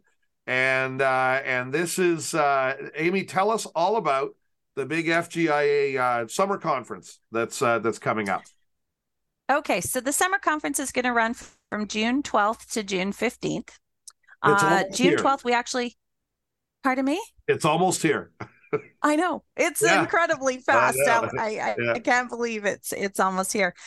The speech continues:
Speaker 2: Um, but on the, on the Monday the twelfth, we do have some extracurricular activities such as whale watching, if people are interested in, in participating. Um, one of the other unique things that we're doing this conference is we're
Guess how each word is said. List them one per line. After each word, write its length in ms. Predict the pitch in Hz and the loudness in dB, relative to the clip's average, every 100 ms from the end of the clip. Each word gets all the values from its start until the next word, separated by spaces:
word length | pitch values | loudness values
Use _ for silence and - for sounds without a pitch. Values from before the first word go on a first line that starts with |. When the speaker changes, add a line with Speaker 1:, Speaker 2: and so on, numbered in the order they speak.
| - - | -18 -2
Speaker 2:
Um, 380 | 233 220 220 208 _ - | 0 2 0 -4 _ 0
but 160 | 240 - | 0 0
on 240 | 254 359 | 0 0
the, 220 | 370 302 - | -2 -2 -2
on 240 | 233 302 | -2 -2
the 100 | 330 | -2
Monday 320 | 240 208 208 | -2 -2 -2
the 140 | 202 196 | -2 -2
twelfth, 320 | - 180 - | 0 0 0
we 100 | 208 | -8
do 160 | 214 214 | -6 -4
have 220 | 226 208 | -2 -2
some 200 | - 202 - - - | -4 -6 -10 -8 -2
extracurricular 960 | 240 - 262 - 254 240 - 233 226 | -2 0 -4 -2 -2 0 0 2 2
activities 560 | 214 214 - 208 220 220 | 2 0 -2 -4 -2 -4
such 220 | 220 202 | -4 -4
as 120 | 202 | -6
whale 320 | 196 196 208 208 | -2 0 0 2
watching, 520 | 202 202 - 214 285 | 2 2 -2 -2 -2
if 140 | 254 | -2
people 320 | - 233 247 214 | -2 -2 2 2
are 160 | 214 | 2
interested 680 | - 214 - 208 - 208 214 | 0 -2 -2 -2 0 0 -2
in, 340 | - 196 202 - | -2 -4 -4 -6
in 220 | 190 196 | -4 -4
participating. 800 | - 202 202 196 196 190 180 233 - - - - - | -2 -2 0 -4 -2 0 0 -2 -6 -14 -16 -16 -2
Um, 260 | 247 247 220 | 0 0 0
one 200 | 254 370 | 0 0
of 60 | 466 | 0
the 140 | 427 | 2
other 120 | 320 | 2
unique 360 | 285 262 247 254 | 0 -2 -4 -4
things 260 | - 254 - | -4 -4 -2
that 140 | 240 | -2
we're 100 | 262 | -2
doing 420 | 202 220 220 233 | -2 -2 0 -2
this 440 | 214 220 - - - _ | 0 0 -2 -4 -10 _
conference 680 | - 214 220 269 415 - - - - - | -2 -2 0 -2 0 -2 -4 -6 -20 -6
is 280 | - 254 247 | 0 2 0
we're 320 | 226 269 370 | 0 0 0